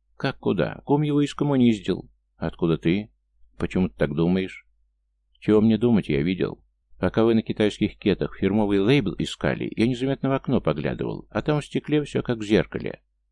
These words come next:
«Почему же ты не сказал?» «А потом что, из города ноги делать? Кум со своей шоблой мне выдохнуть не дали, они же блатные хуже А Б Х С С». «Но ничего, я свое взял,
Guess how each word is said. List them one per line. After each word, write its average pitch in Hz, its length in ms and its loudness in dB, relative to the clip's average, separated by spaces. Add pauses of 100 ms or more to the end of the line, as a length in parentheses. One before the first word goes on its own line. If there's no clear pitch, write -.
(360)
«Почему 78 300 -2
же - 100 -8
ты 73 100 -4
не 71 80 -2
сказал?» 76 540 -4 (1040)
«А 78 120 -6
потом 90 320 0
что, - 240 -4
из 85 180 -4
города 92 340 2
ноги 98 280 2
делать? 64 420 -6 (320)
Кум 123 200 4
со 117 120 -6
своей 101 280 2
шоблой 113 400 2
мне 104 140 2
выдохнуть 104 520 0
не 78 160 2
дали, 58 360 -4
они 139 200 0
же 131 140 -2
блатные 123 480 0
хуже 110 320 -2
А 95 120 -2
Б 92 100 -2
Х - 140 0
С 80 220 2
С». 76 280 -2 (640)
«Но 92 100 2
ничего, 107 360 4
я 98 80 2
свое 92 280 0
взял, 76 400 -2